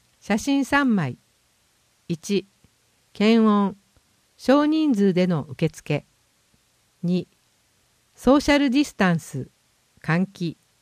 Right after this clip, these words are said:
三、定期的な消毒実施。写真終わり。六ページ。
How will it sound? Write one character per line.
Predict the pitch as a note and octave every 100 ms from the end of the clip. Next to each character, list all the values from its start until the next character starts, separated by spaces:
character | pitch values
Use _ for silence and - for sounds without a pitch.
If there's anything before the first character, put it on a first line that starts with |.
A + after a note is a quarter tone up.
| _ _ _ _ _ _ _ -
三、 | F#3 F3+ F3 _ _ _ _ _ _
定 | B3 C4+
期 | -
的 | - B3 -
な | A3+ G#3+ G3+ -
消 | - A3+ B3
毒 | C4 - G#3+
実 | D3
施。 | D3+ - F#3 - _ _ _ _ _ _ _ _ _ _
写 | - G#3
真 | - A#3 A3+ -
終 | D3
わ | E3+
り。 | F3+ E3+ _ _ _ _ _ _ _ _ _ - _ _ -
六 | A3 A3 -
ペ | E4+ D#4+
ー |
ジ。 | F#3+ D3+